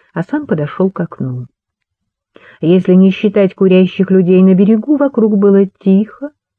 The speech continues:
и спокойно. Впрочем, Лайл не обольщался, зная, как обманчиво может быть первое впечатление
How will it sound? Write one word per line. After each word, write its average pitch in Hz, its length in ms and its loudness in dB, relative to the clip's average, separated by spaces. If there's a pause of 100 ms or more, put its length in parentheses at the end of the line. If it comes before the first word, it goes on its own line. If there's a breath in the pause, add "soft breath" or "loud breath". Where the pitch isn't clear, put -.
(140)
и 190 100 -8
спокойно. 147 880 -10 (1000 loud breath)
Впрочем, 254 440 0
Лайл 240 580 2
не 233 240 4
обольщался, 202 1120 -4 (240 soft breath)
зная, 175 380 0
как 180 220 -4
обманчиво 220 920 0 (300 soft breath)
может 277 280 0
быть 196 240 0
первое 185 380 2
впечатление 226 800 0